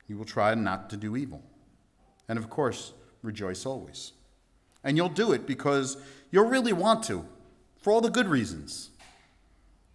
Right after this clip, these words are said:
I mean, you know your scripture verses. You know faith without works is dead. And you know that God has provided good works beforehand for you to do, even if the good work is simply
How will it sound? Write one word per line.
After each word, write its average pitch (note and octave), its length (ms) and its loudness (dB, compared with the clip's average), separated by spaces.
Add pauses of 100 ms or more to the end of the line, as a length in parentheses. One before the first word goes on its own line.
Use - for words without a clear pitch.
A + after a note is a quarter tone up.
(180)
I F#3+ 40 -10
mean, G3+ 120 -2
you G#3+ 80 0
know A3+ 80 2
your B2+ 160 4
scripture - 380 -6
verses. G2+ 480 -6
You F#3+ 120 -2
know F3+ 140 0
faith A#2 420 -2
without G#2 260 2
works G2 300 -8
is D#2 120 -12
dead. E2 420 -10 (960)
And B2 140 0
you E3+ 80 2
know D3+ 140 4
that D3+ 180 4
God B2+ 200 6
has C3 80 -2
provided C#3+ 580 0
good A2 120 -2
works G#2 300 -4
beforehand A#2+ 640 -2
for B2+ 100 -6
you B2+ 120 2
to C#3 80 -2
do, C#3 320 -2
even D#3+ 180 -2
if E3+ 120 -8
the D3+ 60 -10
good D3 180 -4
work C#3+ 260 2
is B2 120 -6
simply C#3 420 -2